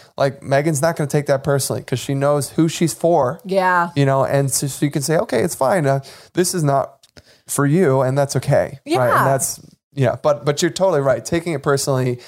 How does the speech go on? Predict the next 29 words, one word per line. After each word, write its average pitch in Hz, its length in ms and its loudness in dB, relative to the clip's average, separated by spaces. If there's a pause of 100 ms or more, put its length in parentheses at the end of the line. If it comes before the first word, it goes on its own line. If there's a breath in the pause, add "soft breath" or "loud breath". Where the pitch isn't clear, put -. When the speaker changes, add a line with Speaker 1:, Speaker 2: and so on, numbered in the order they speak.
(300 loud breath)
Speaker 1:
you 156 80 0
know, 143 120 2
beating 165 300 2
yourself 139 440 0
up - 280 -2
too. 123 460 0 (100)
Um, 123 480 0
you 139 120 -6
know, 117 220 -4
that, 135 300 -2 (240 loud breath)
that 156 200 2
resilience, 147 720 0
moving, 143 500 2
moving 143 420 2
the 127 80 2
ball 127 280 2
forward, 127 600 0
uh, 120 400 0
without, 127 600 0
um, 117 340 0 (400 loud breath)
you 139 80 2
know, 123 140 2 (680 loud breath)
like, 120 140 0
Speaker 2:
Well, 117 60 4
Speaker 1:
hanging 143 240 0
yourself 131 320 0
out 127 140 0
to 117 60 -8
dry. 123 520 2